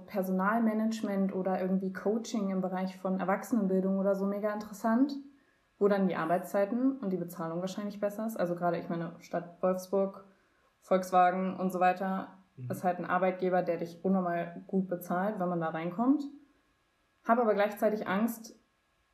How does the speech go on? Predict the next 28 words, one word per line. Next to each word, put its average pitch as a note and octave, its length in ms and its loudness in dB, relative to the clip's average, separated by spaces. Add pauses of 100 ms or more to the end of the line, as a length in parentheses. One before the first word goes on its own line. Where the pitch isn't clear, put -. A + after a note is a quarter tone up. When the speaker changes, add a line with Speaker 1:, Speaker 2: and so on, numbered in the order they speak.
Speaker 1:
dass G3+ 200 2
mir G3 120 2
das G3 320 0
wieder F#3 280 4
zu G3+ 380 -2
büroarbeitstechnisch E3+ 1200 0
wird. - 320 -12
Speaker 2:
Mhm. B2+ 320 -10 (640)
Speaker 1:
Und F3 140 0
ich F3+ 140 -8
bin G#3 120 6
die G3 100 2
ganze A#3 320 2
Zeit G#3+ 340 2
in G3+ 120 -2
diesem F#3 720 0 (640)
Speaker 2:
Aber B2 200 -4
du B2+ 180 -8
kannst C#3 260 -12
es C#3 80 -14
ja B2+ 80 -6
noch A2+ 140 -10
ausprobieren. C#3 640 -12
Ich B2 120 -16
meine, B2+ 140 -10
du B2+ 80 -8
bist B2+ 220 -12
ja B2+ 340 -8